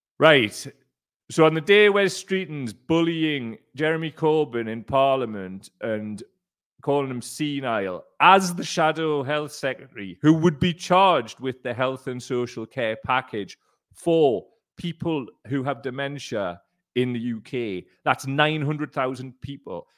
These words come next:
Can you imagine the amount of families that that affects? Can you imagine it? The amount of people that affect.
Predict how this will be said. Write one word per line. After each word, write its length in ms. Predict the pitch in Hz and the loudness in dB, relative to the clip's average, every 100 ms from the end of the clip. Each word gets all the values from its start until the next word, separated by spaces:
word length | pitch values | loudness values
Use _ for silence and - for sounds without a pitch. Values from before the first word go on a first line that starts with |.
| _ _ | _ _
Can 140 | 170 | 2
you 100 | 170 | 4
imagine 540 | 160 165 196 180 170 156 | 2 2 0 0 -4 -4
the 60 | |
amount 260 | 143 143 143 | -4 -4 -6
of 80 | 127 | -8
families 800 | - 165 170 151 101 80 - _ - | 0 2 2 -4 -8 -12 -20 _ -4
that 160 | 123 | -2
that 300 | 131 127 - - - | 0 0 -2 -10 -12
affects? 840 | - 151 135 - _ _ _ _ _ _ _ _ _ _ _ _ _ _ _ | -6 -4 -4 -6 _ _ _ _ _ _ _ _ _ _ _ _ _ _ _
Can 120 | 147 156 | -4 0
you 160 | 170 | 0
imagine 480 | 170 190 190 - 120 | 2 2 0 -4 -8
it? 200 | 87 - _ _ _ _ | -10 -16 _ _ _ _
The 80 | 120 | -4
amount 240 | 151 165 | -2 -2
of 120 | 160 - | -6 -10
people 400 | 190 170 135 113 | -12 -8 -6 -4
that 140 | 113 | -4
affect. 420 | 113 151 120 - | -4 -4 -4 -6